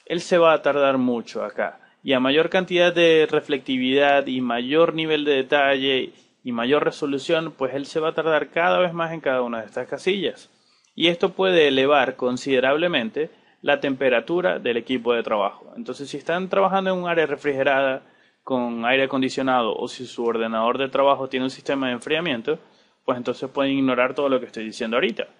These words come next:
Pero lo más prudente es llevar este valor a treinta y dos, ¿ok? O incluso menos, pero treinta y dos es un buen valor. Y vamos a renderizar nuevamente para ver qué es lo que estamos afectando con este valor.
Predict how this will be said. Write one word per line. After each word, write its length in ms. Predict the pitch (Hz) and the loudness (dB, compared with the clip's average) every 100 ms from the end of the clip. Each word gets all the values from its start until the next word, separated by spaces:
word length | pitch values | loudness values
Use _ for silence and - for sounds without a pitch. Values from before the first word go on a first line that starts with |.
| _ _ - | _ _ -2
Pero 200 | 175 175 | 2 2
lo 120 | 156 | 2
más 180 | 156 185 | 2 0
prudente 520 | 190 196 156 127 131 | 4 6 6 2 0
es 100 | 123 | 0
llevar 240 | 131 131 135 | 0 0 0
este 180 | - | 0
valor 300 | 147 135 123 | 2 4 4
a 80 | 104 | 2
treinta 340 | - 156 165 185 | 0 -2 2 2
y 60 | |
dos, 420 | 143 110 - - _ _ _ _ _ _ _ _ _ _ _ _ _ _ _ | 2 -2 -6 -20 _ _ _ _ _ _ _ _ _ _ _ _ _ _ _
¿ok? 180 | 110 123 170 226 _ _ _ _ _ _ _ - | -6 -2 -2 -4 _ _ _ _ _ _ _ -6
O 180 | 147 | -2
incluso 480 | 156 135 135 135 170 | -2 -2 -2 0 2
menos, 280 | 170 135 135 | 2 0 0
pero 180 | 131 120 | -2 -2
treinta 240 | 120 113 | -2 -2
y 80 | 117 | 0
dos 160 | 117 123 | 0 -2
es 60 | |
un 160 | 135 143 | -6 -6
buen 160 | 143 151 | -4 -2
valor. 320 | 156 117 - _ - | -2 -2 -6 _ -6
Y 80 | |
vamos 320 | 139 127 113 107 | -2 0 -2 -6
a 60 | |
renderizar 720 | 113 131 170 190 131 107 151 _ _ _ _ _ _ _ _ | -4 -2 0 0 -2 -4 -8 _ _ _ _ _ _ _ _
nuevamente 560 | 120 117 120 139 139 143 | -8 -2 -2 -2 -2 -4
para 180 | 120 110 | -4 -4
ver 260 | 110 113 | -4 -4
qué 180 | 113 127 | -2 -2
es 60 | 139 | -2
lo 120 | 143 | -6
que 60 | 135 | -6
estamos 280 | 135 139 | -6 -6
afectando 460 | 135 139 135 131 123 | -6 -8 -6 -6 -6
con 120 | 123 | -8
este 200 | 123 - | -8 -4
valor. 260 | 151 123 | -2 -2